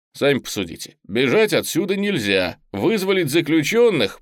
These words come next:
поскольку место их заточения противнику неизвестно, никто не может.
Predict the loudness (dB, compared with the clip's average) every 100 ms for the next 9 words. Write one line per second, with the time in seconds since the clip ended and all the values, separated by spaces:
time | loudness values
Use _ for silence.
0 | -2 -2 0 -2 0 0 0 0 -2 -2
1 | -2 -4 -4 -2 -2 -2 -2 0 -2 0
2 | -2 -2 -4 -6 -4 -2 0 0 0 -4
3 | -4 -2 -4 -2 -2 0 0 -2 -6 -10